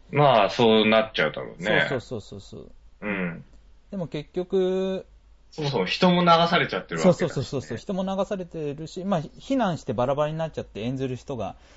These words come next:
Speaker 2: あの、
Speaker 1: うん。
Speaker 2: 同じとこにいなくてみたいな、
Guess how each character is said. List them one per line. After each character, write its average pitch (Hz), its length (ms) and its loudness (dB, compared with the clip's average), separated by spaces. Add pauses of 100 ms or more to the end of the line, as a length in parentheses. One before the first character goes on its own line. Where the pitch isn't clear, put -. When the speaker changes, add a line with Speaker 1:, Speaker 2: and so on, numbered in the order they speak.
(160)
Speaker 2:
あ 113 120 -8
の、 104 120 -8
Speaker 1:
う 101 40 -8
ん。 107 240 -6
Speaker 2:
同 135 80 -2
じ 131 80 -6
と 147 80 -8
こ 135 100 -6
に 101 100 -6
い 107 40 -6
な 104 160 -8
く - 140 -20
て 95 180 -12
み 95 140 -12
た 92 160 -14
い 92 80 -12
な、 90 180 -14